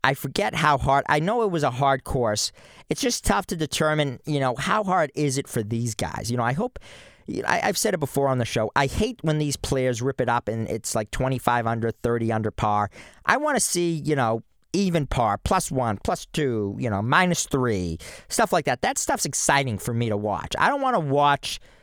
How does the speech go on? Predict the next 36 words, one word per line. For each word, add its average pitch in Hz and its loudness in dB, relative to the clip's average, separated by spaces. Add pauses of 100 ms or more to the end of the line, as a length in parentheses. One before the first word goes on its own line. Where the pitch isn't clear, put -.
(300)
these 151 -2
players 139 0
rip 135 -2
it - 0
up. 107 0
I 190 4
wanna 294 0
see 185 -2
these 180 -4
players 135 0
struggle, 127 -2 (180)
and 135 0
I 135 2
wanna 139 0
see 147 -2
these 135 -4
players 131 -2
have 143 2
to 131 -10
play, 131 0 (380)
you 139 0
know, 131 2
recovery 151 0
golf 143 2
almost 107 0
to 147 -2
try 139 0
and 143 0
win 147 0
the 185 -2
tournament. 247 -2 (220)
I 131 2
think 165 -4
it 185 -2
makes 160 -2
it - -8